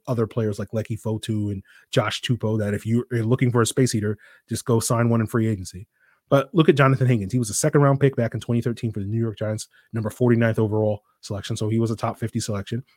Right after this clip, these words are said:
He was a productive starter for the Giants for four years. Uh, but then he, when he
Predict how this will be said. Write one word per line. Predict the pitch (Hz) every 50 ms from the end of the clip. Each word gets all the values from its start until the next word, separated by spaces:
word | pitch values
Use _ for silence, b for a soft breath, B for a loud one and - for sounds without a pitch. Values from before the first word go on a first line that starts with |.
| _ _
He | - 220
was | 196 175
a | 170 147
productive | 143 - - 156 151 151 - - 151 139
starter | - - 139 123 131 139 127
for | - 131
the | 120
Giants | 110 113 113 113 123 123 -
for | 113
four | - - 120 110
years. | 101 101 104 120 151 - - _ _ _ _ _ _ _ _ _
Uh, | - 117 113 113 113 117 117
but | 117 113 123 120 131
then | 139 147 139
he, | 135 139 143 - -
when | 139 123 120 120
he | 123 123 127